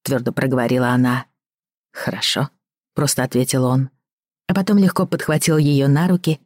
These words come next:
и понес. В первую минуту Мария даже не нашла, что сказать. Ну, не спрашивать же, что он делает, это и так понятно. К тому же она дала согласие, хотя и не представляла,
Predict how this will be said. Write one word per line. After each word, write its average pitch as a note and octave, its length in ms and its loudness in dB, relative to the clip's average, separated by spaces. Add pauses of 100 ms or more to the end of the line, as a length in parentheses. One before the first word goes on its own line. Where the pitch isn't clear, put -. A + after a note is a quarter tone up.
(120)
и F3 80 2
понес. B2+ 580 -2 (720)
В - 60 -18
первую G#3 320 4
минуту G#3 360 4
Мария F3+ 300 4
даже F3 260 4
не E3+ 120 4
нашла, D#3+ 340 0
что - 160 -4
сказать. C3+ 560 -4 (240)
Ну, E3+ 60 0
не D#3 120 4
спрашивать C#3+ 520 0
же, C3+ 100 0
что - 320 -2
он B2+ 140 2
делает, B2+ 440 0 (140)
это E3 220 0
и C3+ 80 2
так C3+ 280 -4
понятно. C3 580 0 (420)
К - 60 -16
тому C3+ 220 0
же C#3 100 -2
она C3 160 0
дала B2+ 220 0
согласие, C3+ 760 -2 (360)
хотя D3 300 -2
и C3+ 40 4
не D3+ 100 2
представляла, C#3+ 720 0